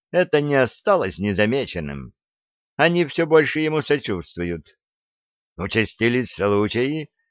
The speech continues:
игнорирования наших просьб. В лучшем случае их исполнение неоправданно затягивается. Я сознательно не упоминаю про армию.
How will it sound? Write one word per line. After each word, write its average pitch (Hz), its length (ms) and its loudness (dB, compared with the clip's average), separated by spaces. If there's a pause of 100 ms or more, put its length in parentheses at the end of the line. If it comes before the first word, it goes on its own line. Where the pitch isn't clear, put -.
игнорирования 123 840 0
наших 90 480 -4
просьб. 160 420 -2 (800)
В 107 60 0
лучшем 147 400 2
случае 143 400 -4
их 135 380 -2
исполнение 127 760 0
неоправданно 104 800 0
затягивается. 73 880 -4 (840)
Я 196 220 6
сознательно 120 840 0
не 101 140 2
упоминаю 110 680 0
про 113 300 2
армию. 73 480 -2